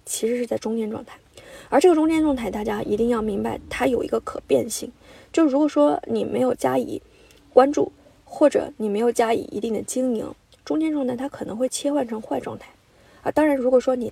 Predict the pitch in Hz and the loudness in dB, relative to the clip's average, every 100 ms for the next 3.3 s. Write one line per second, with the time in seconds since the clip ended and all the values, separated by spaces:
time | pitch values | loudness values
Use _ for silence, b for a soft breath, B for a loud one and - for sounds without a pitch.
0 | - 214 - 208 220 240 - 247 220 233 | -4 -4 -2 -4 -2 -4 -2 -2 -2 -2
1 | 277 311 - b b b - 311 240 - | -4 -2 -6 b b b -8 -6 -6 -4
2 | 240 247 269 - _ _ _ - 294 247 | -4 -2 -4 -6 _ _ _ 2 4 2
3 | - - - | -4 -8 -8